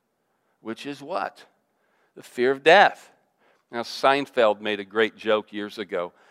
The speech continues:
that, uh, they did a poll of, uh, greatest fears. You know, some people are afraid of spiders, heights,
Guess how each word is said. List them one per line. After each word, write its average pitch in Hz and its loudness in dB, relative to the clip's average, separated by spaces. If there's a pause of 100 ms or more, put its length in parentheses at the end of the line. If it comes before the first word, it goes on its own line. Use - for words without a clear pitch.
(180)
that, 92 -2
uh, 87 2 (840)
they 107 -2
did 104 -4
a 95 -6
poll 101 2 (920)
of, 95 0
uh, 98 0
greatest 104 -2
fears. 87 -6
You 95 -10
know, 87 -12
some 87 -10
people 90 -8
are 92 -4
afraid 95 -6
of 90 -14
spiders, 87 -6
heights, 82 -8